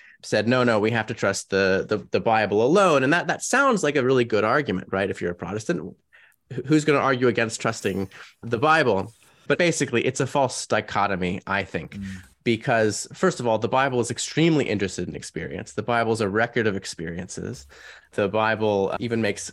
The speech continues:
Speaker 1: theological arguments. Even Paul makes theological arguments about justification from experience. He says to the Galatians in chapter three, "Did you experience so much for nothing?"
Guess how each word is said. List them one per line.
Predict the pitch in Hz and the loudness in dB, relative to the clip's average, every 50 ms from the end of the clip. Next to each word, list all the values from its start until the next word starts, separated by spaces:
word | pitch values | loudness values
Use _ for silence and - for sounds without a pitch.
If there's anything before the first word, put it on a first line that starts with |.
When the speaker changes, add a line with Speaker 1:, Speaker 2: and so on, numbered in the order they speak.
| - - - | -16 -6 0
Speaker 1:
theological | 151 143 127 135 131 131 135 - 123 - | 2 2 4 4 2 2 0 -4 -4 -2
arguments. | - 123 143 143 135 131 127 117 - - - | 0 2 2 2 2 2 0 0 -2 -4 -6
Even | 160 160 151 143 143 | -4 -2 -2 -2 -2
Paul | - - 156 170 165 147 131 123 | -2 0 2 4 6 6 4 4
makes | 123 120 127 127 - - | 2 2 0 -2 -2 0
theological | 147 139 135 135 131 135 131 127 127 117 | 2 2 4 4 4 2 2 2 2 2
arguments | 95 123 131 117 113 113 117 117 113 - - - | 2 2 2 0 0 -2 -2 -2 -2 -4 -6 -6
about | 123 113 123 123 131 - - | -4 -2 0 0 0 -2 0
justification | - 123 120 - - - 120 - - 120 120 120 - - 104 104 107 110 - - _ _ _ | -2 -2 -2 -2 -2 -4 -4 0 2 2 2 2 0 -2 -4 -4 -6 -8 -12 -18 _ _ _
from | - - 143 143 139 131 127 | -6 -2 0 2 2 2 2
experience. | 127 - - - 180 185 156 113 98 - | 0 -2 -2 0 2 2 4 2 0 -2
He | 107 | -4
says | 107 - 117 110 110 - | -2 0 0 0 0 -2
to | 117 | -4
the | 107 113 | -6 -4
Galatians | 107 113 117 123 131 - 107 101 98 - | 0 2 2 2 2 0 -4 -8 -8 -6
in | 95 98 101 - | -8 -8 -8 -6
chapter | - 113 101 - - 104 | -6 -6 -6 -6 -8 -12
three, | - - 127 117 104 | -8 -4 -2 -2 -2
"Did | 101 98 101 | -4 -4 -4
you | 107 | -4
experience | 104 101 - - - - 131 131 135 131 120 - - | -4 -4 -6 -8 -6 -2 -2 0 0 0 -2 -4 -4
so | - 123 117 | -4 -2 0
much | 107 107 98 - - - | 0 -2 -2 -4 -8 -16
for | - - 113 | -10 -6 -2
nothing?" | 110 123 127 - - 98 98 98 95 | 0 0 0 0 -2 -4 -6 -6 -6